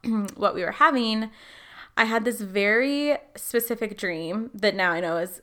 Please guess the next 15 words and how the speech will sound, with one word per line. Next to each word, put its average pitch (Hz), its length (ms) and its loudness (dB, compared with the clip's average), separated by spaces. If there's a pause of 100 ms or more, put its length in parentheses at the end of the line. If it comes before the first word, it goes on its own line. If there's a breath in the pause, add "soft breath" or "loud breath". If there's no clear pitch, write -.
(140)
cl-, 240 160 2
clearly 277 340 4
the 175 100 0
Lord. 175 320 0 (420)
But 233 120 2
I 226 80 6
had 226 180 -2
this 254 160 -2
dream 220 260 -2
of, 202 120 0
I 196 60 2
was 196 100 -6
just, 196 100 -8
like, 208 160 -8
walking 262 720 2